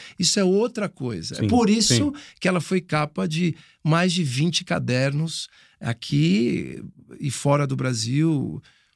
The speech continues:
Speaker 1: Variety três vezes,
Speaker 2: É.
Speaker 1: é, quarenta e dois anos depois dela ter morrido, com trinta e seis.
Speaker 2: Louco, né?
Speaker 1: Não é uma coisa
Speaker 2: É.
Speaker 1: que vai ser repetida, a gente não vai ver isso nunca mais, cara. Nunca mais.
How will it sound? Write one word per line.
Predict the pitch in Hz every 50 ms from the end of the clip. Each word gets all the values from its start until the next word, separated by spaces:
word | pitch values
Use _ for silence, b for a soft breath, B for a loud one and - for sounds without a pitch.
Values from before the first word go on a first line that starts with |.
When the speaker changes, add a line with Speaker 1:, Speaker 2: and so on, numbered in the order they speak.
| b _ -
Speaker 1:
Variety | 127 120 147 147 147 151 160 165 170 156 - 143
três | - 151 160 156 131 123
vezes, | 127 131 143 151 156 143 151 147 135 - - -
Speaker 2:
É. | - 131
Speaker 1:
é, | 127
quarenta | 127 143 139 147 160 151 160
e | 156
dois | 147 151 156 143 135
anos | 143 147 147 143
depois | 139 151 147 - 156 151 147
dela | 151 156 160 160
ter | 156 - 170
morrido, | 170 175 190 185 - 233 233 220 165 127 107 127 165 156 -
com | - 131 117
trinta | - 131 135 131 170
e | 165
seis. | - - - 165 143 127 120 - - - - -
Speaker 2:
Louco, | 104 104 98 - -
né? | 95 90 87 -
Speaker 1:
Não | 196 196
é | 208
uma | 233 240 233 214
coisa | - 180 151 131
Speaker 2:
É. | 120
Speaker 1:
que | 110
vai | 135 143 151
ser | 147 - - 135
repetida, | 135 139 135 139 123 - - 139 151 156 156
a |
gente | 139 160 156 - 151
não | 147 160 180 208
vai | 185 190 175
ver | 143 135 139 143
isso | 135 - -
nunca | 143 147 156 175 233 233 - 247 220
mais, | 139 120 117 113 113 113 - -
cara. | - - - - 85 87 - 147 - _ _ -
Nunca | - 123 139 147 - 196
mais. | 190 147 107 110 117 - - -